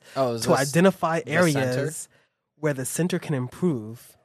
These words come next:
Speaker 2: and help us develop a multi-year action plan to advance the changes we need. We need places to hold themselves accountable.
Speaker 1: That's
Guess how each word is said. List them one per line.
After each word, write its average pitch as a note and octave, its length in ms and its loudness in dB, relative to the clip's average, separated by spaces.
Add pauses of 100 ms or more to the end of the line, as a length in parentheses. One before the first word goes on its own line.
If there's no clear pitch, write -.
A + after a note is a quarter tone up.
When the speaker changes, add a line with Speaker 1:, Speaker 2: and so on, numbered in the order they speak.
Speaker 2:
and B2 100 -14
help E3+ 240 -4
us E3 60 -6
develop D3 400 -4
a B2+ 60 -6
multi-year C#3+ 380 -4
action D3 260 -8
plan B2 280 -8
to C3+ 100 -6
advance B2 300 -10
the - 80 -20
changes - 340 -12
we B2 80 -8
need. A2+ 320 -10 (1200)
We E3+ 260 0
need F3 360 0 (680)
places D3 420 -2
to C3 100 -6
hold C#3 160 -2
themselves C3 340 -8
accountable. C#3 580 -8 (1200)
Speaker 1:
That's - 520 -6